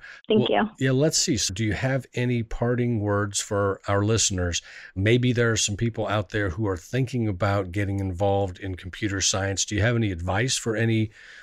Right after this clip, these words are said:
Speaker 2: students who might be, you know, just leaving high school or even, you know, first couple of years of college? Do you have any advice for them
Speaker 1: Mm-hmm.
Speaker 2: as far as,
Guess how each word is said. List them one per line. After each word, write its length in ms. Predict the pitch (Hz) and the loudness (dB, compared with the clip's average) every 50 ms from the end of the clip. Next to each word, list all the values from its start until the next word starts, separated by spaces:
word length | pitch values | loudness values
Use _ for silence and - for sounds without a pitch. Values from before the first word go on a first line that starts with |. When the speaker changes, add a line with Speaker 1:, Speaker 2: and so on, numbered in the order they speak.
| - _ | -14 _
Speaker 2:
students 520 | - - - - 123 120 120 127 120 - | -6 -4 0 2 2 2 2 2 0 0
who 100 | - 113 | 0 2
might 260 | 101 104 107 107 98 95 | 2 2 2 0 0 0
be, 240 | 104 104 101 101 98 - | 0 0 0 -2 -2 -2
you 80 | 127 | -2
know, 120 | 110 92 90 | -2 -2 -2
just 260 | 87 - 123 - - | -2 -2 -2 0 0
leaving 260 | 127 127 120 123 113 | 0 0 0 0 0
high 200 | 90 107 117 123 | 0 0 0 0
school 360 | 113 - - - 127 127 127 | 0 -2 -2 -2 -4 -2 -2
or 100 | 113 98 | -2 -2
even, 460 | 92 101 110 98 110 107 107 98 95 - | -2 -2 0 0 0 0 -2 -2 -2 -2
you 120 | 117 113 | -2 0
know, 260 | 104 98 98 98 90 - - - - - _ | 0 2 0 0 -2 -6 -12 -20 -20 -20 _
first 380 | - - 123 117 104 - - _ - | -8 -4 -4 -2 -2 -4 -8 _ -6
couple 240 | - 117 - 117 110 | -6 -4 0 0 0
of 100 | 95 92 | 0 2
years 260 | 101 107 110 104 92 | 2 2 2 2 0
of 120 | 92 87 | -2 -4
college? 500 | - - 107 107 107 110 113 101 92 - | -2 -2 0 0 0 0 -2 -2 -4 -6
Do 380 | - - - - - - - 117 | -8 -12 -18 -20 -20 -8 -4 -2
you 20 | |
have 80 | 135 151 160 | 0 2 2
any 100 | 143 110 | 2 2
advice 420 | 90 85 82 101 98 110 120 117 | 0 0 0 2 2 2 2 0
for 120 | - - - | 0 0 2
them 220 | 120 113 110 110 113 | 4 6 6 6 6
Speaker 1:
Mm-hmm. 60 | 113 | 4
Speaker 2:
as 120 | 110 117 | 4 2
far 300 | - - 110 107 104 101 | 2 2 2 2 2 2
as, 260 | 101 98 - - - | 2 2 0 -2 -2